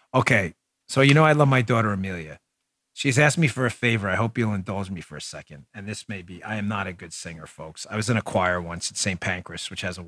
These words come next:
world-renowned choir. But she wrote, she's eight, and she wrote a song. Um,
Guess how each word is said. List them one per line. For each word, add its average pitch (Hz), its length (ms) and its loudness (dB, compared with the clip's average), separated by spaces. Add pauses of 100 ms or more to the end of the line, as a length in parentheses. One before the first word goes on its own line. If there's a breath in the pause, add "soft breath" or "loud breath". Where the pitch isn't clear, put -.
world-renowned 90 640 -10
choir. 87 400 -12 (600 soft breath)
But 139 160 4
she - 140 2
wrote, 147 220 8
she's 147 180 4
eight, 104 280 2 (580)
and 113 160 2
she - 100 2
wrote 127 240 4
a 120 40 2
song. 92 500 -4 (560)
Um, 127 100 0